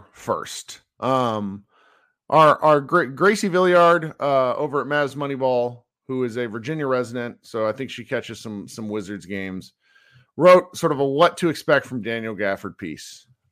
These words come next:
Uh, I'm not gonna sit here and act like I'm super familiar with Daniel, Daniel Gafford.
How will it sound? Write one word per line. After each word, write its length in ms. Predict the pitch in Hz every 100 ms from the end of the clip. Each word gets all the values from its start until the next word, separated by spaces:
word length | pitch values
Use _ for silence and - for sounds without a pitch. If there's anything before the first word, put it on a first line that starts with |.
| -
Uh, 460 | 110 110 104 92 87
I'm 760 | - _ _ _ _ _ 147
not 60 | 160
gonna 120 | 143
sit 200 | - 127
here 120 | 117
and 80 | 107
act 180 | 104 95
like 140 | 98
I'm 100 | 92
super 280 | - 104 92
familiar 360 | 90 87 87 82
with 120 | 82
Daniel, 300 | 78 71 69 55 -
Daniel 280 | 80 76
Gafford. 400 | 69 69 67 67